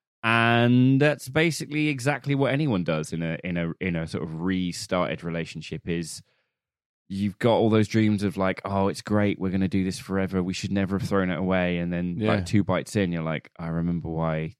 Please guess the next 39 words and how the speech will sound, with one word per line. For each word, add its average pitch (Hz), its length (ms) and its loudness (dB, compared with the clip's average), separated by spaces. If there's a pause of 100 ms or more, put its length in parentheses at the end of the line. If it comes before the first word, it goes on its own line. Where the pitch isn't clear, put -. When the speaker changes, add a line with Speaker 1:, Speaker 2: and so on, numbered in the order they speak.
(240)
Speaker 1:
like, 113 120 0
Speaker 2:
Yeah, 113 40 2
Speaker 1:
this 110 100 2
Speaker 2:
yeah, 113 60 0
Speaker 1:
was 107 120 0
Speaker 2:
yeah. 110 100 2
Speaker 1:
too 92 80 2
salty 87 400 0
and 82 120 -2
too 87 160 0
greasy 82 580 -4
all 85 220 -2
along." 85 300 -4
Speaker 2:
Yeah, 107 240 0
yeah, 110 60 2
definitely. 90 460 -2
Speaker 1:
And 113 160 4
you 110 140 0
should 120 180 4
have 107 100 4
gone 101 200 2
for - 120 -4
just - 460 -4 (120)
something. 95 260 -2 (260)
And 175 140 4
that's 208 160 2
the 180 80 -10
thing. 190 160 2
You've 127 160 4
got 120 220 0
the, 131 240 2
um, 117 340 0 (920)
later 117 280 6
in 101 120 8
the 95 60 4
film, 95 320 4
he 98 120 4
goes 98 380 4
to 92 500 4